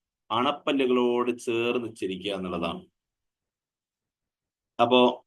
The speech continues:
നോക്കൂ നിങ്ങള്, ആ ചിത്രത്തിൽ അടയാളപ്പെടുത്തിയതുപോലെ ആ നീല മാർക്കർ നോക്കൂ,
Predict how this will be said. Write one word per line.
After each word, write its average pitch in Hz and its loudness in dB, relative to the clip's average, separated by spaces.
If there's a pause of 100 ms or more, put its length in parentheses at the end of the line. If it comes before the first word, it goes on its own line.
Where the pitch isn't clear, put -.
(100)
നോക്കൂ 123 4
നിങ്ങള്, 123 4 (440)
ആ 120 2
ചിത്രത്തിൽ 120 0
അടയാളപ്പെടുത്തിയതുപോലെ 117 2 (100)
ആ 117 -2
നീല 117 2
മാർക്കർ 113 -2 (280)
നോക്കൂ, 117 -4